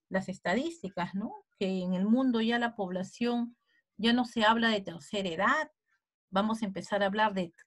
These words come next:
cuarta edad, o sea, las personas que tienen ochenta más, que la población adulta cada vez está incrementándose. Entonces, si la población no muere, disculpen el término, quiere decir que el personal de salud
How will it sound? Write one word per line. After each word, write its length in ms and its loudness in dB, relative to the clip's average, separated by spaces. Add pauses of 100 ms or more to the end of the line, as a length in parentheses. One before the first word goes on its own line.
(120)
cuarta 600 4
edad, 420 -2
o 100 -10
sea, 160 -6
las 160 -2
personas 380 -2
que 100 -12
tienen 300 0
ochenta 560 0
más, 360 -4 (140)
que 80 -10
la 120 -4
población 420 -6
adulta 460 -2
cada 320 -2
vez 200 -4
está 200 -8
incrementándose. 1040 -4 (720)
Entonces, 520 0 (460)
si 160 0
la 140 2
población 520 2
no 100 4
muere, 540 2 (280)
disculpen 420 -4
el 120 -6
término, 540 -2 (480)
quiere 200 0
decir 260 -6
que 80 -2
el 60 -2
personal 340 0
de 100 0
salud 300 -2